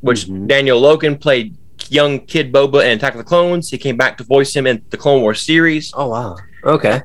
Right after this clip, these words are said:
Speaker 1: And, uh, they actually use, spoiler warning, but they actually, you know, in some of the, uh, Boba Fett flashbacks, we see the scene from Attack of the Clones where young Boba picks up Jango Fett's helmet.
Speaker 2: Oh, yeah.
Speaker 1: You see that, see those scenes, which, by the way,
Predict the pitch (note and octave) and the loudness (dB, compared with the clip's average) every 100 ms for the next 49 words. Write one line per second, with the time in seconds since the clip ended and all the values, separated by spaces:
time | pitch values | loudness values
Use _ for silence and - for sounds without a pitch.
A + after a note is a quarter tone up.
0 | - C3 B2+ A#2 A2 G#2 G#2 - - B2+ | 0 2 2 4 4 2 -2 -10 -8 0
1 | D3 D3+ D#3 D#3+ C#3 E3+ D#3 D3 C#3+ - | 2 2 0 0 2 4 4 4 0 -8
2 | - - D3+ D3+ C#3 B2+ C3+ C#3 D3 D3+ | -12 -2 2 4 4 4 4 4 0 -4
3 | - C3 A#2+ A2 - B2+ D3 D#3 - C#3+ | -8 -2 0 0 -4 0 2 2 -4 -10
4 | F2 B2 A#2 A#2+ B2 D#3+ C3 B2 A2+ G#2 | -4 2 2 2 0 -2 0 0 2 0
5 | G#2 - C3+ C3 D3 - D3+ D#3+ D#3+ - | 0 0 0 0 -2 0 -2 -2 -4 -2
6 | A2 A#2 - A#2 - F3 D#3 A#2 A2 G#2+ | -2 -2 -8 -8 -2 0 0 -2 -6 -4
7 | A#2 - F#3 D3+ - - C3+ - A2+ - | -2 0 0 -2 -6 -4 -4 -4 -8 0
8 | E3+ B2+ G2 G2+ A2+ G#2+ - - - - | 0 0 -4 -2 0 0 -2 -18 -12 -2
9 | C#3 C3 C#3 - C3 - A#2 B2+ B2+ A2+ | 0 4 2 2 -2 0 0 0 -2 -2
10 | - B2+ - F3+ G#2 - - - - A#2 | -2 -2 0 0 -2 -10 -20 -20 -8 -6
11 | A#2 A2+ A#2+ C3+ D3 C#3+ A#2 C3+ C3+ C3 | -6 -6 -6 -6 -4 -2 2 4 4 2
12 | - B2+ A#2 E3+ B2 A#2+ A#2+ F3+ F#3+ E3+ | 0 0 0 0 0 -2 0 0 2 4
13 | G3+ F#3+ A2+ | 4 4 -2